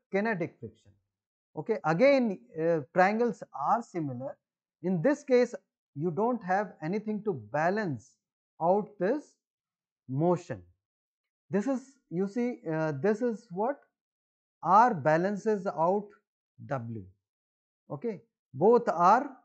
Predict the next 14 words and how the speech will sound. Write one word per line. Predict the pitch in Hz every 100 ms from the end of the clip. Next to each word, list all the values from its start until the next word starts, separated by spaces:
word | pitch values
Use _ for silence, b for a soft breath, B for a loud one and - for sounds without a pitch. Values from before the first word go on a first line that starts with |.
| _ _ _ _ _ _ -
collinear | 190 214 220 214 202
also. | 185 185 - 110 _ _ _ _ _ _ _ -
Okay, | 151 247 - _ _ _ 120
that | 180 196
is | 269
the | 247 202
reason | 165 165 240 269
there | 180 196
is | 170
no | 165 202 254
motion | 220 175 175 196 220 202 151
along | 160 185 233 196
vertical | 151 160 175 - 165
direction. | 160 135 113 104 _